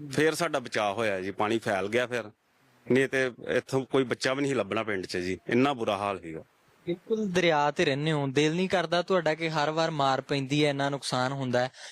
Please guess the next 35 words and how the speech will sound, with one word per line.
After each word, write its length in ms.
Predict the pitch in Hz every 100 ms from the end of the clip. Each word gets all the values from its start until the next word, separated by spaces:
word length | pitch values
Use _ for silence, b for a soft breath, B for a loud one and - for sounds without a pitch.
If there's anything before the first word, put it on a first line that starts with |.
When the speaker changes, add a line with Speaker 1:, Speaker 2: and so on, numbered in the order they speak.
| -
Speaker 2:
ਯਾਰ 160 | 147 147
ਇੱਥੋਂ 240 | 139 156
ਸਭ 200 | 165 165
ਵੇਚ 240 | 139 139 139
ਵੱਟ 280 | 135 131 135
ਕੇ 140 | 143
ਕਿਤੇ 220 | 147 147
ਹੋਰ 280 | 131 131 131
ਸ਼ਹਿਰ 320 | - 135 156
ਵੱਲ 160 | 151 143
ਸ਼ਿਫਟ 300 | - 127 160
ਹੋ 120 | 143
ਜਾਈਏ? 200 | 120 117 131
Speaker 1:
ਨਹੀਂ 120 | 160
ਭਾਜੀ, 260 | - 165 170
ਪਹਿਲੇ 380 | - 147 165 180
ਕਦੀ 220 | 160 151
ਇੰਨੀ 180 | 143 143
ਮਾਰ 300 | 135 110 104
ਨਹੀਂ 200 | 120 123
ਪਈ, 200 | 113 107
ਅਠਾਸੀ 360 | 120 110 123
'ਚ 100 | 120
ਵੀ 140 | 147 147
ਇੰਨੀ 160 | 123
ਮਾਰ 300 | 123 110 101
ਨਹੀਂ 140 | 101 98
ਸੀਗੀ 220 | 113 113
ਪਈ 280 | 104 90 - _ 151
ਜਿੰਨੀ 440 | 147 131 151 151
ਇਸ 160 | 131 127
ਵਾਰ 240 | 139 135
ਪਈ 300 | 117 98 92
ਹੈ 80 | 87
ਜੀ। 200 | 87